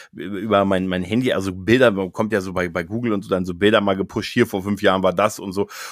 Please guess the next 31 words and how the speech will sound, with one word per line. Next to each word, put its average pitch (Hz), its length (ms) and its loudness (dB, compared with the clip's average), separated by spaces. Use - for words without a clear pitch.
Und 104 100 4
dann 95 80 2
hab 101 120 -4
ich 107 80 -6
so 98 120 -6
Fotos 127 440 -8
gezei-, 101 320 -6
äh, 92 160 0
wurden 95 280 2
mir 104 100 2
so 98 100 -4
Fotos 127 400 -4
dann 113 160 -2
so 110 80 0
gepusht, 107 460 -4
die 107 60 -2
ich - 80 -4
so 117 80 2
gemacht 104 260 2
hab 104 100 -4
von 104 100 -4
so 95 80 -4
Kollegen, 101 360 0
die 107 80 -2
sich 101 120 -4
ins 107 160 -2
Homeoffice 113 440 2
verabschiedet 92 600 -2
haben, 90 300 0
weißt 123 260 4
du? 160 120 4